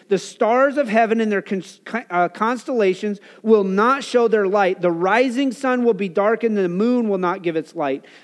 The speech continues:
Joel chapter two, verse thirty. "I will show wonders in the heavens and on earth,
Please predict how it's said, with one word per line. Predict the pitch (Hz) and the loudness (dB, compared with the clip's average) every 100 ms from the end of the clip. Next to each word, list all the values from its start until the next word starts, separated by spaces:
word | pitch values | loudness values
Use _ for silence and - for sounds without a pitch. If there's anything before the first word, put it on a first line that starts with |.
| - | -14
Joel | 170 233 254 220 | -2 2 4 2
chapter | - 233 202 214 202 | 0 -2 -2 -4 -6
two, | - 233 | -2 -2
verse | 196 202 202 | 0 0 2
thirty. | 233 214 175 - - | 2 2 0 -8 -6
"I | 190 220 | 0 2
will | 226 | 2
show | - 240 208 | 2 2 2
wonders | 185 214 285 320 254 202 | 2 2 2 2 0 0
in | 190 190 | 0 0
the | 175 | 0
heavens | 180 180 202 | 0 -2 -2
and | 196 | -2
on | 185 196 233 | 0 -2 2
earth, | 233 185 | 2 2